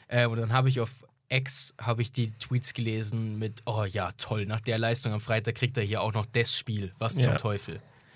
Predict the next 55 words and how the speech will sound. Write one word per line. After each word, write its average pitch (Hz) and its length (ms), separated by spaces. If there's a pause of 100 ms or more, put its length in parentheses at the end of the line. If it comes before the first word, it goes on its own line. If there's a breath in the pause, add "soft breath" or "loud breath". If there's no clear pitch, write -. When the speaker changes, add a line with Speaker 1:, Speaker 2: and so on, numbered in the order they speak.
(140)
Speaker 1:
Ja. - 80
Speaker 2:
Also 127 200 (120)
ich - 160
hab, 135 100
ich - 200
hab 165 100
ihn 143 120
zwei, 139 220
dreimal 143 380
gesehen 131 320
und 120 80
fand 131 240
ihn 127 80
da 120 200
okay. 123 360 (300)
Speaker 1:
Hm. 95 280
Speaker 2:
Er 135 120
hatte 165 180
seine 156 240
Aussätze, 147 560
aber 135 240 (380 loud breath)
seitdem 127 400
wird 131 120
halt 127 120
auch 113 100
wirklich 120 340
alles 120 280
auf 110 100
die - 80
Goldwaage 113 480
gelegt, 117 240
was 127 140
er 135 80
tut. - 260 (100)
Speaker 1:
Und 117 160
der, 156 220
genau 131 300
das 139 160
ist 151 160
es. 156 340 (800 soft breath)
Es 131 100
ist 131 180
ja 165 60
nicht 147 180
der - 100
einzige 143 320
Hauptschiedsrichter, 110 600
der 101 140
da 98 80
in 101 100
München 107 260
auf 95 120
dem - 80
Eis - 240
stand. 76 340